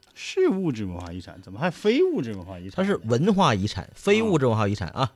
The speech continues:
Speaker 1: 是吗？
Speaker 2: 嗯，对。
Speaker 1: 嗯，这，他说错了，你们，你们批评他啊，
Speaker 2: 嗯。
Speaker 1: 我不管啊。
Speaker 2: 百分之一百定型的。
Speaker 1: 目前，
Speaker 2: 嗯。嗯。
Speaker 1: 有一位网友，
Speaker 2: 嗯。
Speaker 1: 在千，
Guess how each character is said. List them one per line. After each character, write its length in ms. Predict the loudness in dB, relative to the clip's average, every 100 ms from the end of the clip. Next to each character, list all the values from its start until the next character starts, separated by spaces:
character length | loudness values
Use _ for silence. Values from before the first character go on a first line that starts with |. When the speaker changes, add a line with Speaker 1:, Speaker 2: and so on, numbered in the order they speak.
| _ _ _
Speaker 1:
是 160 | -8
吗？ 260 | -4 -2 -4
Speaker 2:
嗯， 40 | -6
对。 200 | -6 -6 _ -14
Speaker 1:
嗯， 120 | -14
这， 140 | -14 -20 -20 -20 _
他 140 | 2 4
说 140 | 4
错 200 | 2 2
了， 80 | 0
你 100 | -2
们， 200 | -4 -2
你 60 | 2
们 140 | 2
批 140 | 2
评 100 | 0
他 120 | 0 -4
啊， 220 | -6 -4
Speaker 2:
嗯。 80 | -2
Speaker 1:
我 100 | 0
不 120 | 0
管 160 | 0 -4
啊。 200 | -6 -2
Speaker 2:
百 140 | 2
分 80 | 6
之 80 | 6
一 80 | 4
百 160 | 2
定 160 | 2 2
型 120 | 2 0
的。 100 | -2 0
Speaker 1:
目 160 | 6 6
前， 360 | 6 8 8 6 0
Speaker 2:
嗯。 160 | -4 -4
嗯。 40 | -6 _ _ -6
Speaker 1:
有 200 | -2 2
一 120 | 4
位 140 | 4
网 280 | 2 -2 -4
友， 160 | -6 -10 _ -6
Speaker 2:
嗯。 280 | -2 -2 -2 -8 -10
Speaker 1:
在 340 | -4 -2 -2
千， 680 | -6 -2 4 4 4 2 0